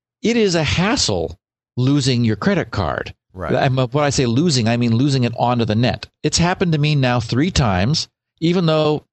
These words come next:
Speaker 1: you know, I'm Mister Security now. I'm not giving my card out to, to random people that I don't have to. I will say, however, I'm giving it out much less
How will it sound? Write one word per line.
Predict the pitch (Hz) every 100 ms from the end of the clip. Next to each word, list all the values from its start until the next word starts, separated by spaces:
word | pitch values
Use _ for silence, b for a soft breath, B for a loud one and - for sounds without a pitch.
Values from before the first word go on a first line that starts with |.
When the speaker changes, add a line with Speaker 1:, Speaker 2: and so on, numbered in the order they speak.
| _ _
Speaker 1:
you | 170
know, | 139 123 -
I'm | 120 151
Mister | 175 143
Security | - 131 180 156
now. | 143 180 139
I'm | 98 127
not | 131 151 - _ _ 170 -
giving | 104 165 180
my | 147 135
card | - 170 170
out | 92 -
to, | - 139 - 139 -
to | 127 123 120
random | 127 127 120 113
people | 120 107 104 127 - _
that | 123
I | 113
don't | 110
have | 123 175 -
to. | 101 - - _ -
I | 117
will | 131 254
say, | - 139
however, | 117 117 117 110 107 B B
I'm | 139 135
giving | 131 156 151
it | 135
out | 123 117
much | 131 147 160 -
less | - 117 127 175 -